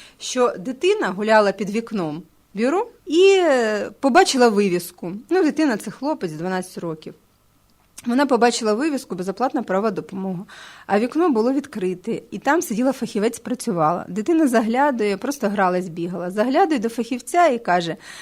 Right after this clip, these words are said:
"А скажіть, будь ласка, а що у вас тут відбувається? Що у вас за організація?" Вона розказала, чим вони займаються, поспілкувалася,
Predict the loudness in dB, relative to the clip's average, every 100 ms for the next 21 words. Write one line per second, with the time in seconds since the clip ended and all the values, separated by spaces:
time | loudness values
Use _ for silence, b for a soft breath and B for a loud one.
0 | B B B 2 2 0 4 4 6 0
1 | 2 0 2 0 -4 -8 -4 -2 0 0
2 | -4 -8 -4 0 0 2 0 0 -2 -4
3 | -8 -12 -18 -20 B B B B B 0
4 | 4 4 4 0 -4 2 4 4 2 2
5 | 4 4 2 0 0 -2 -2 -6 -8 -8
6 | -4 -6 -4 -4 -2 0 -2 -4 -4